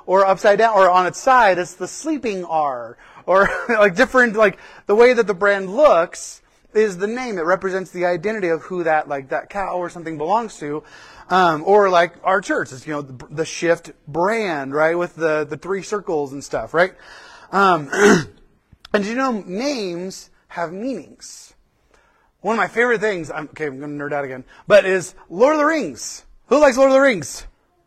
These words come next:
Woo! Like the books, right? Yeah. Like the books. You would, I think you would like the Rings of Power, 'cause it's more, it's ba-, based on the, yeah, the Rings of Power is the, like, the new series on Amazon. It's fantastic. It's fantastic.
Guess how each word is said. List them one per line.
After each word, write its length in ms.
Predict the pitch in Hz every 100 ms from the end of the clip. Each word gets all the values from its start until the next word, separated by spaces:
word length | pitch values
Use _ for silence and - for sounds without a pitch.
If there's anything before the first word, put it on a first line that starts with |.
| _
Woo! 440 | 330 453 466 - - _ - - - _ _ - - _ 160
Like 220 | 160 202
the 80 | 175
books, 300 | 208 254 190
right? 100 | 202
Yeah. 160 | 214 - - _ _ -
Like 120 | 208
the 60 | 226
books. 140 | 220 - -
You 220 | 180 277
would, 140 | 269 233
I 180 | 190
think 140 | 240 220
you 80 | 220
would 80 |
like 160 | 214 214
the 60 | 196
Rings 200 | 196 170
of 80 |
Power, 320 | 170 170 131 123
'cause 160 | 160
it's 200 | 156 -
more, 580 | 156 180 185 185 175 -
it's 120 | 143 -
ba-, 220 | 175 165
based 180 | 180 180
on 100 | 165
the, 120 | 139 - - - _ _
yeah, 220 | 175 165 -
the 80 | 160
Rings 200 | 190 208
of 80 | 202
Power 560 | 196 190 180 160 156 160 _ -
is 300 | 180 170 147
the, 300 | 170 160 156
like, 160 | 160
the 100 | 165
new 140 | 170 185
series 300 | - 196 165
on 100 | 160
Amazon. 520 | 180 147 131 110 117 _ _ _ _ _ _ _ -
It's 160 | 165
fantastic. 760 | 165 139 123 170 151 139 - - - _ _ _ _ _ _
It's 100 | -
fantastic. 600 | 208 196 160 135 -